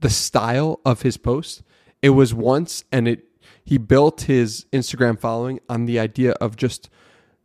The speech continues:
just here's a, here's a quote from me, and here's what I'm putting out there.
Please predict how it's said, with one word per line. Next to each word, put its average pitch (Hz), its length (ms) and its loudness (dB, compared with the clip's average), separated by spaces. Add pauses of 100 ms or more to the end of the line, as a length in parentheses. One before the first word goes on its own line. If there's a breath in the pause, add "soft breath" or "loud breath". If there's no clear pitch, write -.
just - 220 -4
here's 139 280 4
a, 135 220 2 (540)
here's 120 200 0
a 110 60 -2
quote 151 340 2
from 160 220 0
me, 160 240 0 (340)
and 117 160 -4
here's 135 280 2
what 120 120 0
I'm 113 80 -2
putting 113 240 0
out 98 200 -4
there. 82 200 -8